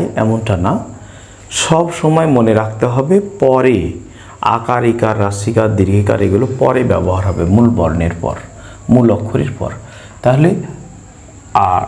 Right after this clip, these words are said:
রস্ব ইকারের জন্য হচ্ছে আই, আর ময়ের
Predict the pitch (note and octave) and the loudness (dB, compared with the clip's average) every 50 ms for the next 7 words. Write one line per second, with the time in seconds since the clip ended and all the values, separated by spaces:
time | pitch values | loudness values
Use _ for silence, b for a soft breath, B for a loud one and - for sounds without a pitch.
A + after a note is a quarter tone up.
0 | - - - - - - - - - - - - - - - - - A2 A2 G#2+ | -6 -14 -20 -20 -20 -20 -20 -20 -20 -20 -20 -20 -20 -12 -6 -2 0 2 2 2
1 | G#2+ - - B2 A#2 G#2+ G#2+ G#2+ G#2+ A2+ A#2 A#2 B2 B2 A#2+ B2 B2+ B2+ B2+ C3+ | 2 0 0 2 4 4 4 4 2 2 0 2 2 0 2 2 0 0 2 0
2 | C3+ C3+ C3+ C3 - - - - - - F#2+ F2+ E2 D#2 D#2+ F2 G2 - - - | 2 2 2 2 2 0 0 0 -2 -2 -4 -2 -2 -2 -4 -4 -6 -8 -10 -14
3 | - B B B B B B - G2 G2 F#2 - - - F#2+ G2 F#2 F2 F2 E2+ | -20 B B B B B B -4 -4 -2 -2 -2 0 2 2 2 4 2 2 2